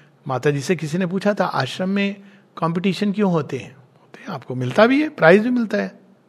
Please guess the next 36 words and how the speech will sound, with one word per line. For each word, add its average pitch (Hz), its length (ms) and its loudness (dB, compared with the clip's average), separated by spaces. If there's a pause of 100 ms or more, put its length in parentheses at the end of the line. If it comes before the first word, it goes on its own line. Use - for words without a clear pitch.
(560)
Pre 160 160 4
एक्सेला 147 580 2
ये 139 100 -2
सब 147 160 -6
मिलता 135 260 -2
है 302 80 0
ना 302 120 -2
आपको। 160 380 -4 (680)
तो 156 160 -6
माँ 131 220 -4
ने 190 140 -4
कहा, 165 400 -4
"वे 202 220 -2
बच्चे 151 420 -4
हैं, 190 420 -8 (840)
हम 151 160 -6
उनसे 180 260 0
योगी 180 640 2
की 196 160 0
अपेक्षा 180 480 2
नहीं 202 180 0
कर 220 160 0
सकते। - 440 -8 (260)
<laughs> - 220 -10
जो 185 200 8
योग 170 380 6
की 226 100 6
अपेक्षा 202 380 4
की 233 160 0
है 190 200 6
तुम 165 280 0
लोग 247 220 8
करो, 208 440 8 (760)
ये 254 60 0
बच्चे 294 480 6
हैं।" - 160 -6